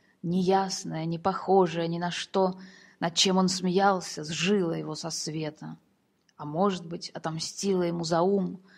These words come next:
за то, что он никогда не страдал по двум сердцам и лицам одновременно, как если бы в этой верности самому себе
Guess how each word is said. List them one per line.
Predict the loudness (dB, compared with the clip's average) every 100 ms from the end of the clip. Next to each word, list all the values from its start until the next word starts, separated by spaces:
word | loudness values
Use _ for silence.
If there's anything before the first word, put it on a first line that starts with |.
| -20 -8
за | -4
то, | 0 0
что | 0 0
он | 0
никогда | 0 -2 2 2
не | 2
страдал | 0 2 4 4 4
по | 2
двум | 0 4 4 4 -2 -10 -20 -10
сердцам | -2 0 2 4 6 4
и | 0
лицам | 0 0 -2 -4 -2
одновременно, | 0 0 2 4 4 2 -2 -6 -14 _ _ _
как | -14 -8
если | -4 -4 -4 -8
бы | -8
в | -8
этой | -8 -6
верности | 0 0 0 -6 -10 -8
самому | -4 -2 0 0 -4 -8 _ _ _
себе | -6 -4 2 2 2